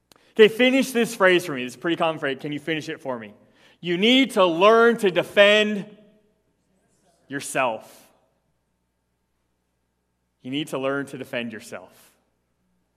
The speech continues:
Right? What do we mean when we use that common phrase? We mean you need to fight back. Right? And, and if you choose to fight back, right, what are you defending?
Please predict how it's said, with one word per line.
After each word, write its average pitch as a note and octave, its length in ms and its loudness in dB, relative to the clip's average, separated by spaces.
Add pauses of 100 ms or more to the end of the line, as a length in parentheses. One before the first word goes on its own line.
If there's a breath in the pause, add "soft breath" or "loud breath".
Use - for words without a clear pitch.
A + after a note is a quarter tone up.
(440)
Right? C#3+ 120 -4
What E3+ 120 0
do A#3+ 80 2
we A#3 100 0
mean F#3+ 280 0
when D3 120 -6
we D3 80 -6
use C#3 200 -6
that C3 140 -4
common A#2+ 220 -12
phrase? - 480 -18 (1800)
We C#3 140 -10
mean D3+ 260 -6
you C3 80 -8
need C3 200 -10
to B2+ 40 -16
fight - 300 -18
back. - 380 -20 (2000 soft breath)
Right? G#3 340 4
And, G#3 160 0
and G#3+ 240 0
if B3 160 -2
you A3+ 120 -4
choose C#4 280 -2
to A#3 100 2
fight A#3 300 4
back, A3+ 300 6
right, G3+ 200 4
what A3+ 200 4
are C4 40 0
you B3 140 0
defending? A#3+ 640 2